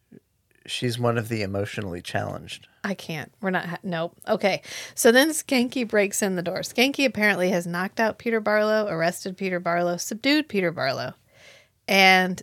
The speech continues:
Speaker 2: the door opens and Skanky bursts in and Nick is with, oh no, Nick gets Peter Barlow.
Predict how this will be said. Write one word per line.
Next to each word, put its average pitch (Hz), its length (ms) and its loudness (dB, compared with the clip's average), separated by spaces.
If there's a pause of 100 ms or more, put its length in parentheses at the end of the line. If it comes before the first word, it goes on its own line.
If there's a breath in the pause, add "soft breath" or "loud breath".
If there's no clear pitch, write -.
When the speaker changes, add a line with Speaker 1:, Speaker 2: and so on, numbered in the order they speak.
Speaker 2:
the 185 100 -2
door 202 360 6
opens 180 580 0
and 165 320 0
Skanky 208 500 -4
bursts 175 380 0
in 156 320 -4
and 170 280 -4
Nick 226 280 0
is 190 300 0
with, 190 260 2
oh 226 60 0
no, 240 180 4
Nick 233 260 2
gets 240 200 2
Peter - 260 -2
Barlow. 127 380 -4